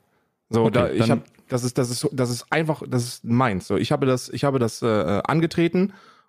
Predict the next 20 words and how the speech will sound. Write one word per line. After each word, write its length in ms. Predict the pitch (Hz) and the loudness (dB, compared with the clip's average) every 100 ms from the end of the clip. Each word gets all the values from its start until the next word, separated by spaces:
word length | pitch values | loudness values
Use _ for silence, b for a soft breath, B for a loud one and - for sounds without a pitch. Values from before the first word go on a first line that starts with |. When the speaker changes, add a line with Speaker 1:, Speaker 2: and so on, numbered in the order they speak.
| _ | _
Speaker 1:
und, 320 | 127 123 120 | -2 0 0
äh, 360 | 123 117 107 113 | 0 2 0 2
äh, 40 | |
Mibi 300 | 113 139 165 | 2 2 2
habe 180 | 135 135 | 2 0
ich, 140 | 135 135 | 0 0
äh, 140 | 120 | -2
gesagt, 400 | 117 120 123 - | 0 0 0 0
äh, 80 | 110 | -2
also 200 | 110 110 | 2 2
Mibi 200 | 143 139 | 2 2
hat 140 | 131 | 0
sich 120 | 117 | -2
bereit 260 | - 110 135 | -2 -2 0
erklärt, 320 | 147 147 131 | 0 0 0
die 60 | 123 | 0
ganzen 240 | 120 123 | 0 0
Informationen 540 | 113 120 110 - 120 113 | 0 2 0 2 2 2
da 100 | 98 | 0
zusammenzuschreiben. 800 | 104 101 98 92 - 85 82 | 0 0 0 -4 -8 -10 -10